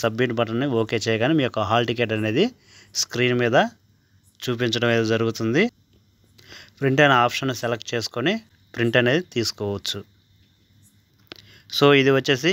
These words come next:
ఇయర్లీ ఎగ్జామ్ వాళ్ళకనమాట. ఇక్కడ అడ్మిషన్ నెంబర్ అనేది ఎంటర్ చేసుకొని ఇక్కడ ఎగ్జామ్ టైప్ అనేది సెలెక్ట్ చేసుకొని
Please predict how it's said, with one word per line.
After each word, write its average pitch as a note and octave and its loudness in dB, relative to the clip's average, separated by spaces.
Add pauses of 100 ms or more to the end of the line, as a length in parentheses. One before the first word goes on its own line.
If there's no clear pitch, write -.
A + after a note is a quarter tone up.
(220)
ఇయర్లీ C#3 2 (120)
ఎగ్జామ్ B2 -2
వాళ్ళకనమాట. A2 -4 (560)
ఇక్కడ A#2 4 (580)
అడ్మిషన్ B2+ 2
నెంబర్ A#2+ 2
అనేది B2+ 2
ఎంటర్ A2 0
చేసుకొని A#2 -2 (340)
ఇక్కడ A2+ -2 (580)
ఎగ్జామ్ B2 2
టైప్ A#2+ 0
అనేది A#2+ -2
సెలెక్ట్ A2+ -6
చేసుకొని B2 -2